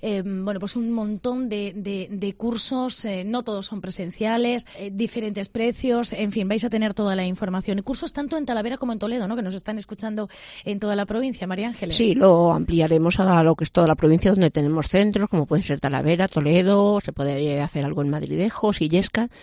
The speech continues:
Speaker 2: o sea que se ampliará a toda la provincia.
Speaker 1: Bueno, desde ya, ¿eh? Que los cursos están, hay muchos que empiezan ahora en marzo.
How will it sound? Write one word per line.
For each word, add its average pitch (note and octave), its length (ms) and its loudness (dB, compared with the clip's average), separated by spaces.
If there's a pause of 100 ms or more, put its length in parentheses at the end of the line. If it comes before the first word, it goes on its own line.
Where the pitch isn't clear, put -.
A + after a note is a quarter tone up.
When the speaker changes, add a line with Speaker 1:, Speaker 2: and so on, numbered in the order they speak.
(120)
Speaker 2:
o - 20 -12
sea C#3+ 160 -4
que C#3+ 140 -4
se C3+ 120 -2
ampliará C#3 540 -2
a E3 40 -2
toda D#3 220 -2
la D#3+ 100 -2
provincia. C#3+ 600 -8
Speaker 1:
Bueno, F#3 300 -10
desde G#3 320 0
ya, A3 280 0
¿eh? B3 80 -4
Que A3 120 -4
los F#3+ 220 -4
cursos A3 280 -8
están, A#3 300 -6
hay A3+ 120 -6
muchos A3+ 240 -8
que - 80 -8
empiezan A3+ 280 -6
ahora G#3+ 420 -6
en F#3+ 180 -6
marzo. A3+ 460 -10